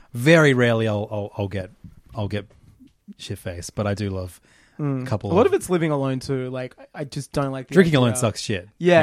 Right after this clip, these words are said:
Speaker 1: Yeah, yeah.
Speaker 2: and I never kept alcohol at home. I'd always buy it, a six-pack, and take it home. I've had people over. I've
Speaker 1: Yeah,
Speaker 2: never
Speaker 1: yeah.
Speaker 2: kept it at home. I don't know. I just don't like it. It's ruined. Like, a couple of people in my family have died from it as well.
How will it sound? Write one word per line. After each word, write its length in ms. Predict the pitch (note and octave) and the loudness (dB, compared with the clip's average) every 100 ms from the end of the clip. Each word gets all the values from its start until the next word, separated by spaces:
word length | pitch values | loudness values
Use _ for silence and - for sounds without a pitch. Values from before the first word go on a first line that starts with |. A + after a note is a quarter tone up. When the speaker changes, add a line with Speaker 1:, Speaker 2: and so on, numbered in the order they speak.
| C#3 | 2
Speaker 1:
Yeah, 40 | |
yeah. 80 | G2 | -2
Speaker 2:
and 100 | E3 | 0
I 60 | E3+ | 0
never 300 | D#3 C#3 C#3 | 0 -4 -8
kept 240 | C#3+ - | -12 -12
alcohol 480 | B2+ - B2+ B2+ - | -14 -12 -12 -12 -12
at 200 | A#2 A#2+ | -16 -16
home. 340 | B2 B2 B2 - | -18 -18 -18 -16
I'd 140 | B2+ | -12
always 220 | B2 B2 | -10 -10
buy 300 | A2+ B2+ A#2 A#2 | -12 -20 -20 -20
it, 100 | B2+ _ _ | -20 _ _
a 40 | C3 | -20
six-pack, 440 | - B2 - A#2 | -20 -20 -18 -16
and 80 | B2 | -16
take 160 | B2 A#2 | -16 -18
it 40 | |
home. 100 | A#2 | -20
I've 40 | A#2 | -20
had 180 | A#2+ - | -18 -14
people 320 | A#2 A#2+ B2 | -14 -14 -16
over. 200 | - C3 | -16 -16
I've 160 | B2+ | -6
Speaker 1:
Yeah, 140 | B2+ A#2 | 2 2
Speaker 2:
never 120 | G2 | 2
Speaker 1:
yeah. 60 | G2 | -4
Speaker 2:
kept 220 | C3 - | -10 -14
it 60 | |
at 60 | B2 | -14
home. 320 | A2+ A#2 A#2+ - _ _ _ _ _ | -12 -14 -16 -20 _ _ _ _ _
I 60 | D3 | -4
don't 80 | F#3 | -2
know. 100 | D#3 | -2
I 60 | |
just 120 | D3+ | -2
don't 140 | G#3+ F#3 | -2 -4
like 260 | B2 C3 | -4 -10
it. 200 | C3 - - _ _ _ _ _ _ D3+ | -12 -14 -18 _ _ _ _ _ _ -12
It's 120 | C3+ | -2
ruined. 280 | D3+ F#3 E3+ | 4 4 4
Like, 220 | D#3+ _ | 0 _
a 40 | - | -6
couple 180 | E3+ E3 | -6 -2
of 60 | |
people 180 | F3 C#3 | -2 -2
in 40 | |
my 20 | B2+ | -2
family 260 | C3 B2 | -4 -6
have 140 | A#2+ A2 | -8 -10
died 320 | A2+ A2+ A#2 | -12 -12 -12
from 180 | A#2+ A#2+ | -10 -10
it 120 | B2 | -10
as 140 | A#2+ | -12
well. 300 | B2 B2 - | -12 -12 -14